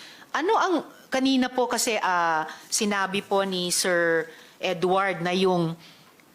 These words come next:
ah, yung, ano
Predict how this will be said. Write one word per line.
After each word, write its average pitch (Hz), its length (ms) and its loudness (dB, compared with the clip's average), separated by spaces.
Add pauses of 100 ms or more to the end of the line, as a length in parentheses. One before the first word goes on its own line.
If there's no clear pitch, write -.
(220)
ah, 160 720 0
yung, 220 880 2 (800)
ano 165 100 -10